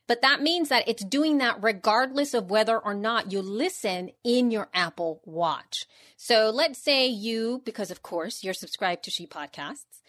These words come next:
and you have your behavior of listening to She Podcast on your phone or on an iPad or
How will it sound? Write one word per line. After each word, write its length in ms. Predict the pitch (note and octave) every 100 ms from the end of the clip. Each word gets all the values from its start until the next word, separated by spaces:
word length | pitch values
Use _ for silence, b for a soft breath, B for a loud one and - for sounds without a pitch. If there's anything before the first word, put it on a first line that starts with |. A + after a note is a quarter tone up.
| b b b
and 260 | D4 D4+ D4
you 120 | D#4+
have 240 | E4 D4+ C#4
your 140 | C#4+
behavior 640 | D4 B3+ A#3+ A#3 B3+ C4
of 120 | A3+
listening 360 | G#3 A3 A#3+ A#3+
to 100 | B3
She 140 | A#3+ C4
Podcast 600 | F#3+ F#3 - F#3+ G3 F3
on 140 | F#3
your 120 | A3
phone 720 | B3+ - G#3+ G3 G3 F#3+ G3
or 200 | - F3 F#3
on 160 | G#3
an 120 | B3
iPad 880 | C4 G#3 G3+ - G3 F#3+ F#3+ F#3 F#3+
or 380 | - F3+ F3+ F3+